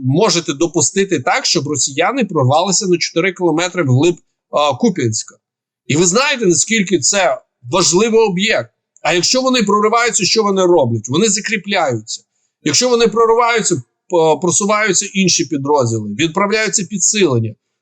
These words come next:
Тобто, дійсно, насправді, е, могла статися катастрофа. І знову ж таки, рухались вздовж чого? Як я і кажу, вздовж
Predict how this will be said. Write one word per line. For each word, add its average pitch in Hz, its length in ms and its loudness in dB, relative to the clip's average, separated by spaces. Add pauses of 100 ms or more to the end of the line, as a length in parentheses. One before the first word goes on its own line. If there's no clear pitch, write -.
(120)
Тобто, 202 400 2
дійсно, 175 580 0
насправді, 139 760 0
е, 214 140 -6 (1120)
могла 180 520 0
статися 170 680 0
катастрофа. 170 800 -2 (640)
І - 80 -2
знову 262 380 2
ж - 120 -2
таки, 139 220 -2
рухались 160 640 0
вздовж 170 520 0
чого? 143 580 0 (640)
Як 139 360 0
я 151 160 2
і 180 60 0
кажу, 170 380 -2 (560)
вздовж 165 520 2